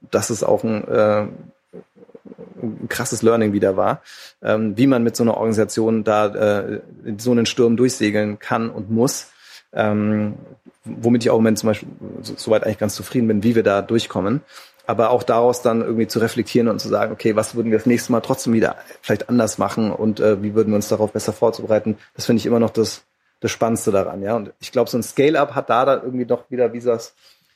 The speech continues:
wie so ein Consulting-Job, weil du immer wieder so eine neue Challenge und Herausforderung hast, ähm, die du vorher noch nicht kanntest, ja. Und, ähm, solange das so läuft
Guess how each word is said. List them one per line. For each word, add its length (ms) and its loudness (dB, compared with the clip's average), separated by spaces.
wie 60 -12
so 100 2
ein 80 2
Consulting-Job, 800 -2
weil 80 0
du 60 -2
immer 240 2
wieder 160 4
so 80 0
eine 120 4
neue 300 4
Challenge 380 0
und 120 -6
Herausforderung 800 0
hast, 280 -8
ähm, 500 0
die 60 -4
du 80 -4
vorher 220 2
noch 100 4
nicht 180 2
kanntest, 420 -4
ja. 180 -2
Und, 300 -4
ähm, 480 0
solange 320 2
das 140 2
so 120 4
läuft 440 2